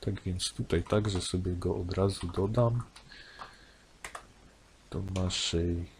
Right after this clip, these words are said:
klasy create user, no i będę go przyjmował na wejściu, jeśli będę chciał utworzyć nowego użytkownika. No i teraz sprawa już będzie wyglądała prosto.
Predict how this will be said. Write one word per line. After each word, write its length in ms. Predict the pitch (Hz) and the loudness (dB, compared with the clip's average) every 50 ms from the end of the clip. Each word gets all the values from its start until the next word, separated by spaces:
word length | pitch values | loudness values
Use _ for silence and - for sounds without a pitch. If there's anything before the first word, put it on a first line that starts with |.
| - - - | -20 -16 -6
klasy 600 | - 95 92 90 87 - - - - 90 90 - - | -2 -2 -2 0 0 -2 -2 -2 -2 -2 -4 -6 -10
create 540 | - - - 92 92 90 90 - - - - | -12 -6 -4 -2 0 0 -2 -4 -4 0 0
user, 380 | 135 127 117 113 101 98 110 - - - - - 165 | 0 2 4 4 4 4 2 -2 -10 -10 -10 -6 -2
no 100 | 175 170 | 0 2
i 100 | 139 95 | 2 4
będę 440 | - 98 90 87 90 90 90 90 87 | 4 4 2 4 2 2 2 2 2
go 180 | 87 95 90 | 4 2 2
przyjmował 760 | - - - - - 165 131 104 101 95 95 92 92 90 90 - - - - - - - - - - - - - - - - - - - - | 0 0 -4 0 2 2 2 4 2 2 4 4 4 2 2 -2 -6 -16 -20 -20 -20 -20 -18 -18 -16 -16 -16 -14 -16 -16 -18 -18 -20 -10 -4
na 180 | 170 165 160 127 | 0 2 4 4
wejściu, 680 | 101 95 92 92 92 - - - - - - 92 92 95 - - - - - - - - - - - - | 6 6 6 6 6 4 2 -2 -2 -2 -2 -2 -2 -2 -6 -10 -20 -20 -20 -12 -12 -12 -12 -12 -8 -4
jeśli 300 | 156 139 - - - 95 | -4 -4 -4 -2 -4 -4
będę 380 | 95 95 90 92 95 92 92 87 | 0 2 2 2 2 2 0 0
chciał 380 | - - - - 92 92 95 - | -2 -2 -2 0 0 0 0 -2
utworzyć 680 | 156 151 - - - - 92 90 - - 90 - - - - - - - - - - - - - - - - - | -4 -6 -6 -2 0 2 2 2 2 0 -2 -2 -2 -10 -12 -14 -16 -16 -16 -16 -16 -16 -18 -18 -20 -16 -8 -2
nowego 520 | 165 156 147 120 98 90 87 90 98 - - - | 2 2 2 4 6 4 4 6 4 0 2 2
użytkownika. 1080 | 123 120 - - 98 - - - - 113 107 95 90 87 85 87 87 - - 87 85 85 - - - - - - - - - - - - - - - - - - - - - - - - - - - - - - - - - | 0 0 0 0 -4 -4 -6 -4 2 2 2 2 2 -2 -2 -4 -6 -2 0 0 2 0 -2 -6 -16 -20 -20 -20 -20 -20 -20 -20 -20 -20 -20 -20 -20 -20 -20 -20 -20 -20 -12 -10 -10 -10 -10 -14 -18 -20 -20 -20 -20 -8 -4
No 60 | 151 | -2
i 100 | 160 143 | 0 0
teraz 340 | 131 - 113 110 110 107 104 | 4 6 6 8 8 6 4
sprawa 600 | - - - - - - - - 92 92 98 95 | 2 -2 -2 -4 -4 -2 0 2 4 6 6 6
już 220 | 98 90 90 98 - | 6 6 4 0 -2
będzie 440 | - 87 90 87 - 87 87 87 | -2 -2 -2 0 2 4 4 4
wyglądała 720 | 90 90 - - 95 87 - - 92 90 92 87 92 92 90 | 4 2 0 -2 -4 -4 -2 -2 0 2 2 2 4 2 0
prosto. 540 | - - - 92 90 - - - - - | 0 2 2 2 2 2 -2 -6 -8 -14